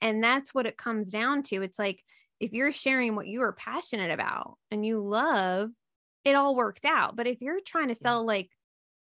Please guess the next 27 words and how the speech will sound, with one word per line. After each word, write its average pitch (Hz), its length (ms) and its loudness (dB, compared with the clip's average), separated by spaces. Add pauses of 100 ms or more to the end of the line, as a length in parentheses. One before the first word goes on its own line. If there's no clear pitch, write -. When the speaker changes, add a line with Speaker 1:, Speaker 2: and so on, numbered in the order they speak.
(160)
Speaker 1:
something 262 360 2
that 208 140 -4 (340)
you 254 300 -2
could 233 180 -6
care 233 260 -4
less 190 320 -4
about, 392 540 0
like, 254 220 -4 (320)
or 226 240 2
you're 240 220 0
just 254 300 -2
trying 254 300 0
to 214 60 0
copy 220 580 -4
because 254 340 -4
somebody 233 280 -2
else 226 260 -2
has 233 200 -2
this 233 220 -4
offer 294 600 -2 (460)
and 214 180 2
you 247 100 2
wanna 262 200 0
offer 220 360 -2
the 202 140 -2
same 202 380 -6
thing 294 460 -2